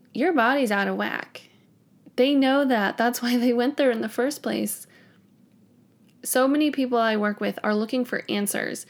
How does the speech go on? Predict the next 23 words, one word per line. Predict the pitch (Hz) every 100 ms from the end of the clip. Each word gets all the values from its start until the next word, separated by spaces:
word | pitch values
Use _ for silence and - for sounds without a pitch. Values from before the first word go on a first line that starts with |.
| - - - -
And | 214
I | 220
can't | 254 -
tell | 254
you | 247
how | 240
many | 220 226
times | - 214 196 202 -
that | 196 196 -
someone | - 208 196
has | 196 196
said, | 196 196 196 - - - - _
"I | - 220 247
went | 254 247
to | -
a | 240
chiropractor | - 208 214 214 208 202 202 -
as | 196 202
a |
last | 196 190 196 -
resort," | 208 190 196 113 - - _ _ _ _ _ _ _ _ _
which | 208 220 226
is | 208 -